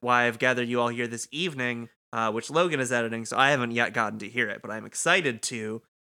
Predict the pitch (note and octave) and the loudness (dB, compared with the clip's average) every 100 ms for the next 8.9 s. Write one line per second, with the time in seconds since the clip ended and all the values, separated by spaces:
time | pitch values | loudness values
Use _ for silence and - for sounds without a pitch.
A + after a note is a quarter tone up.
0 | _ C#3 D3 C#3 F3+ F#3+ C3 D#3 E3 C3+ | _ 0 2 2 2 2 4 2 2 0
1 | A2 G#2+ - A2+ A2+ A2+ A2 - _ _ | -4 -8 -2 0 0 -2 -8 -18 _ _
2 | - F3+ D#3+ D#3+ C#3 - E3+ D#3 - C#3+ | -4 2 4 4 2 2 4 4 2 4
3 | C3 B2 A#2 - A#2+ A#2 A2+ B2 A#2 D3 | 4 4 2 4 6 4 4 2 4 2
4 | C#3 C3 C#3 C3+ B2+ - C3+ C3+ - B2 | 4 2 2 0 -2 0 0 2 0 -2
5 | A2+ - _ _ - D3 C3 A#2+ C3 C3 | -4 -12 _ _ -8 -2 0 2 2 2
6 | - B2 A2 G#2+ G#2+ _ B2 A#2+ B2 A#2+ | 0 -2 -2 -4 -12 _ -8 -4 -2 0
7 | B2 A#2+ B2 B2 A#2+ G#2+ A#2+ A#2 B2+ B2 | 2 2 4 4 2 0 -4 0 0 0
8 | A#2 C3 B2 A2+ A2+ A2+ A2 A2 - | -2 2 0 0 -6 -6 -6 -6 -8